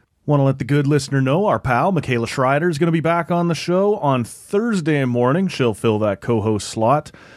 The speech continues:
Uh, looking forward to having a pint with her and catching up on everything. Of course, we'll talk about the, uh, what are they calling it? The revenge game on Saturday down in Pittsburgh, Canada versus U S A. Plus,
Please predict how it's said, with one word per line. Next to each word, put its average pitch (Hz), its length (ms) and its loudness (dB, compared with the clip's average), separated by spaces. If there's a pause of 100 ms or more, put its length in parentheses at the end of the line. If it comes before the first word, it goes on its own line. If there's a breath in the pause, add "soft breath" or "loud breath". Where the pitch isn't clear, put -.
(220 loud breath)
Uh, 95 280 4
looking 101 240 -2
forward 107 220 0
to 101 40 2
having 101 320 2
a 95 80 0 (180)
pint 127 280 -2
with 117 140 -4
her 170 300 2
and 107 160 0
catching 113 380 -2
up 123 160 -2
on 135 100 0
everything. 135 380 0
Of 131 80 -4
course, 113 300 0
we'll 101 80 -4
talk 107 280 -2
about 101 280 -2
the, 92 340 -4
uh, 87 220 0 (880 soft breath)
what 123 60 4
are - 20 4
they 90 100 0
calling 92 360 2
it? 90 140 -2
The 95 80 -2
revenge 117 480 0
game 135 360 2
on 127 140 -4
Saturday 131 640 0
down 117 240 -2
in 107 80 -4
Pittsburgh, 127 420 -4
Canada 113 260 -2
versus 98 280 -4
U 107 120 0
S 101 140 -4
A. 113 160 0
Plus, 131 320 -2